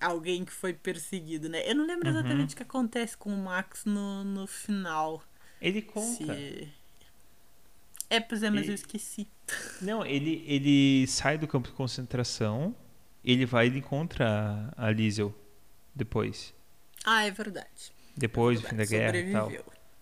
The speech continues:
Speaker 2: É, é, sobreviveu. Não sei, não sei se ele vai depois viajar com a Liesel e tal.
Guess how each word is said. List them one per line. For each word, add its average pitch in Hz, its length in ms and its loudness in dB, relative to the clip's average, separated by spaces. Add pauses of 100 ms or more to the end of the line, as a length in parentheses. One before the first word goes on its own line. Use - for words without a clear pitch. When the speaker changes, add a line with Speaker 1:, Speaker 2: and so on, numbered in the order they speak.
(380)
Speaker 2:
É, 113 180 2
é, 101 40 0
sobreviveu. 120 540 -2
Não 110 160 -4
sei, 131 560 -6
não 127 100 -10
sei 127 160 -6
se 139 120 -10
ele 156 100 -6
vai 123 320 -2
depois 110 520 -6
viajar 107 460 -2
com 117 300 -4
a 120 60 0
Liesel 123 560 -2
e 107 40 -2
tal. 110 480 -4